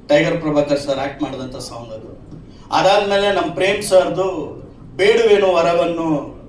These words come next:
ಸಾಂಗ್ ಜೋಗಿದು, ಅದು ಸುಮಾರು ಕಾಡ್ತು. So ಬಾಲ್ಯದಲ್ಲಿ, ಯೌವನದಲ್ಲಿ ಕಾಡ್ದಂಥದ್ದು,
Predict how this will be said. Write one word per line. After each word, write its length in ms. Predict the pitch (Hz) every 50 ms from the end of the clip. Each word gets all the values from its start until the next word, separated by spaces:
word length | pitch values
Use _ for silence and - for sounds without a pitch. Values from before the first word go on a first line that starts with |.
| - - - - - - - - - - -
ಸಾಂಗ್ 460 | - - 175 165 170 170 165 156 151
ಜೋಗಿದು, 500 | - 180 185 185 185 175 156 143 143 147 - - - - - - - -
ಅದು 420 | 143 156 160 - 233 220 185 156 139
ಸುಮಾರು 540 | - - - 160 160 190 202 196 - - 165
ಕಾಡ್ತು. 600 | 151 147 151 143 - - 127 120 - - - - - -
So 180 | 165 151 -
ಬಾಲ್ಯದಲ್ಲಿ, 720 | - 160 175 190 202 226 226 220 208 214 208 214 226 208 185
ಯೌವನದಲ್ಲಿ 540 | 180 180 196 202 202 196 190 185 180 -
ಕಾಡ್ದಂಥದ್ದು, 960 | 147 156 165 180 180 180 165 151 139 - - - - - - - - - -